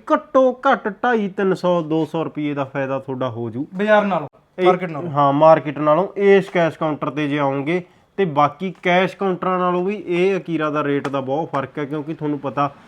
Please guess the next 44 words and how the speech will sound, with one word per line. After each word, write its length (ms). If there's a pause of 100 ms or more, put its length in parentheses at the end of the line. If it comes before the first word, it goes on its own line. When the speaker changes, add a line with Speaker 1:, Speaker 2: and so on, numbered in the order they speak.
(180)
Speaker 1:
ਵੀ 100
ਆਪਾਂ 260
ਤਾਂ 100
ਘੁੰਮਦੇ 320
ਹੀ 40
ਰਹਿੰਦੇ 220
ਆ, 60
ਸਾਰੇ 300
ਕਿਤੇ 260
ਰੇਟ 200
ਦਾ 140
ਪਤਾ 280
ਕੀਤਾ, 300
ਤੇ 200
ਇਹਨਾਂ 320
ਦਾ 100
ਰੇਟ 240
ਹੈ 80
ਜਿਹੜਾ 220 (480)
ਅਕੀਰਾ 400
ਦਾ, 140
ਉਹ 200
ਸਭ 240
ਤੋਂ 180
ਡਾਊਨ 320
ਹੈ। 80 (440)
ਕੱਲੀ 360
ਅਕੀਰਾ 340
ਦਾ 100
ਨਹੀਂ 160
ਹੈਗਾ, 180
ਤੇ 120
ਹੋਰ 260
ਵੀ 140
ਬਾਈ 160
ਦੱਸੋ 280
ਕਾਦੇ 260
ਕਾਦੇ। 200 (240)
Speaker 2:
ਹੁਣ 100
ਚੱਲਣੀ 260
ਹੈ 80
ਕਣਕ 280
ਤੇ 100
ਪੈਂਡੀ। 380